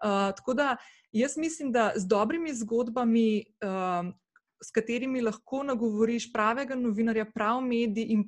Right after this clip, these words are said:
s tem tudi pravo občinstvo, so lahko zelo, zelo, zelo dobre in, em, pomembni koraki v, v nekem grajenju neke podobe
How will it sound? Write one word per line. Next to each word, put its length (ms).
s 100
tem 220
tudi 240
pravo 280
občinstvo, 720
so 160
lahko 340
zelo, 380
zelo, 260
zelo 260
dobre 680
in, 220
em, 300
pomembni 460
koraki 580
v, 160
v 120
nekem 280
grajenju 420
neke 220
podobe 680